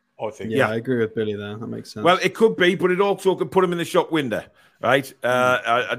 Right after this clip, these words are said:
Speaker 3: just, just a thought, because it's not necessarily, uh, it, it,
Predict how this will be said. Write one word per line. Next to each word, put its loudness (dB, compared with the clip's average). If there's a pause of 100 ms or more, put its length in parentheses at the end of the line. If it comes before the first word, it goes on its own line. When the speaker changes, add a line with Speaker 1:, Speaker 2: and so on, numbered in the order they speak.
Speaker 3:
just, -10
just -6
a -6
thought, 0 (280)
because -2
it's -6
not 2
necessarily, 0 (400)
uh, 4 (440)
it, -12 (120)
it, -10